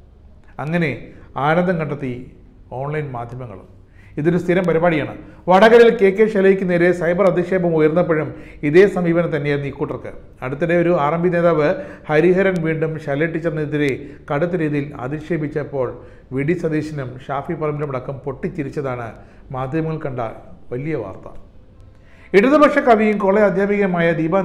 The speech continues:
നിശാന്തിനെ പരോക്ഷമായി അധിക്ഷേപിച്ചും അവരുടെ കൃതിയെ പ്രത്യക്ഷത്തിൽ എടുത്തു സൂചിപ്പിച്ചും വെടിമരുന്നിൻ്റെ ഗന്ധമാണെന്ന്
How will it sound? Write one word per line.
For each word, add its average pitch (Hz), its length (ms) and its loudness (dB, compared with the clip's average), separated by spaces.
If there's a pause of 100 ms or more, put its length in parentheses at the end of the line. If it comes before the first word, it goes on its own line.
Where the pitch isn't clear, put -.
നിശാന്തിനെ 165 340 -4 (100)
പരോക്ഷമായി 160 520 -2
അധിക്ഷേപിച്ചും 151 580 -4 (480)
അവരുടെ 165 420 0
കൃതിയെ 160 380 0 (260)
പ്രത്യക്ഷത്തിൽ 165 500 -4 (220)
എടുത്തു 151 280 -8
സൂചിപ്പിച്ചും 147 440 -6 (540)
വെടിമരുന്നിൻ്റെ 160 640 -2 (240)
ഗന്ധമാണെന്ന് 147 640 -4